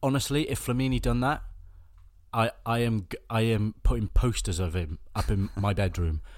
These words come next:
Speaker 1: because he is, like, a genius.
Speaker 2: Now,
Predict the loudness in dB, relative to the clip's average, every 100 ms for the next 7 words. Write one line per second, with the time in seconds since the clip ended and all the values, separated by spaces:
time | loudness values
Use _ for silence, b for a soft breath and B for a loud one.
0 | B -4 0 2 2 0 -8 -20 -20 -10
1 | -2 0 0 0 0 -2 -4 -12 _ _
2 | _ _ _ _ _ -8 -4 -2 -4 -14
3 | _ -8 0 2 2 0 -2 -10 -16 _
4 | _ _ _ _ _ _ -6 -2 -2